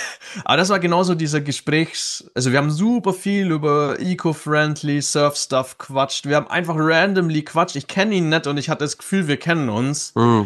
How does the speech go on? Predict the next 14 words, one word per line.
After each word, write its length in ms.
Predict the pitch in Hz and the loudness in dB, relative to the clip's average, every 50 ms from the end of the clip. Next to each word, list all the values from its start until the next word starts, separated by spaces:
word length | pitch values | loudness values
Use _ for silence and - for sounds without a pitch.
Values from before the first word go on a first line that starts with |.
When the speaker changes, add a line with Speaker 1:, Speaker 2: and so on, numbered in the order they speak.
| - - | 0 0
Speaker 2:
geil, 280 | 120 104 104 104 101 | 2 4 4 4 4
ja. 200 | 98 127 127 101 | 4 4 4 2
Speaker 1:
Ähm, 120 | - 139 - - _ _ _ | 2 0 -4 -10 _ _ _
er 140 | - 131 135 | -4 0 0
war 80 | 151 165 | 2 2
halt 140 | 180 175 | 2 2
so 80 | 175 175 | 0 0
der 160 | 156 160 151 | 0 0 -2
fucking 380 | 151 - 180 175 185 185 175 160 | 0 -2 -4 -2 0 -2 0 0
Besitzer 500 | 160 147 - - 208 208 - - 135 120 | -2 -2 0 -2 -4 -4 0 0 0 0
sogar. 460 | 113 110 110 98 113 113 117 127 135 | 2 0 -2 0 2 2 4 4 4
Er 100 | 139 139 | 2 2
war 120 | 135 143 147 | 0 0 -2
so, 120 | 143 135 | -2 -6